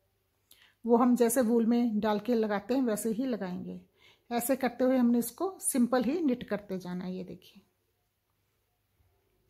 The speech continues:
बस ऐसे बनाते जाएंगे और हमारा ये बन के तैयार हो जाएगा। बाकी step by step इसकी वीडियो मैं आपको आगे शेयर करूँगी, जिसमें मैंने ये पूरा ही वीडियो डाली हुई है step by step कि इसको मैंने कैसे बनाया।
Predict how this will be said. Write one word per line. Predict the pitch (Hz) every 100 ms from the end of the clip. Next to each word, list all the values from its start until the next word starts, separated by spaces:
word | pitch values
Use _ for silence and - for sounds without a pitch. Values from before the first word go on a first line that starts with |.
| - - _ - - - _ -
बस | 240 254
ऐसे | 240 254
बनाते | 233 233 220 247
जाएंगे | 247 247
और | 254 233
हमारा | 226 202 214
ये | 214
बन | 202 202
के | 226
तैयार | 220 196 185
हो | 196
जाएगा। | 220 240 339
बाकी | 247 214 - 311 - - _
step | - - 247 254
by | 262
step | - 262 - - 269
इसकी | - 262
वीडियो | 240 226 226
मैं | 240
आपको | 233 - 277
आगे | 220 233
शेयर | - 240
करूँगी, | 190 208 202 208 294
जिसमें | 220 233 247
मैंने | 240 233 269
ये | 240 269
पूरा | 233 226 240
ही | 254 392 - _ - -
वीडियो | 220 240 254
डाली | 226 202 208
हुई | 214 233
है | 302
step | - 226 160
by | 180
step | - - - _
कि | 247
इसको | 240 -
मैंने | 226 254 277
कैसे | 233 202 254
बनाया। | 285 226 180 165